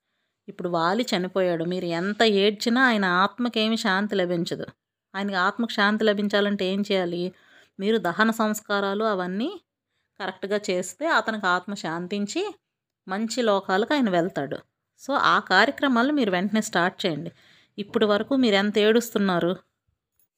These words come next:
ఏ పనైనా సరే కాలాన్ని మించి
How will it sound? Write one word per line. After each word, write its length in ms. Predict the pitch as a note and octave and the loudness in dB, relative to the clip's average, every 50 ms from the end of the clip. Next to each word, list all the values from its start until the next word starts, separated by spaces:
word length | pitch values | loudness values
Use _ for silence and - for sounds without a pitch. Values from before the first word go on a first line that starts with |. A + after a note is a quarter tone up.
| _ _ _ _ _ _ _ _ _ _ G3 | _ _ _ _ _ _ _ _ _ _ -4
ఏ 200 | F3+ F3 F3+ F#3 | -2 -2 -2 -2
పనైనా 540 | F#3 - G#3 G3 F#3+ G3 F#3+ F#3 F#3 F#3 | -2 -4 -4 -2 -2 -2 -2 -4 -4 -4
సరే 400 | F#3+ - - F#3 E3 F3 F#3+ A#3 | -6 -4 -4 -2 -2 0 -2 -2
కాలాన్ని 680 | B3+ - - F3 E3 F3 F#3 F#3+ G3+ G3+ G3+ G3+ G3 F#3+ | -4 0 0 0 2 2 0 0 2 2 2 2 0 0
మించి 520 | F#3 F3+ F3+ F3+ F#3 F3 - B3+ B3+ C#4 | -2 -2 -2 -2 -4 -4 -2 -2 -2 -2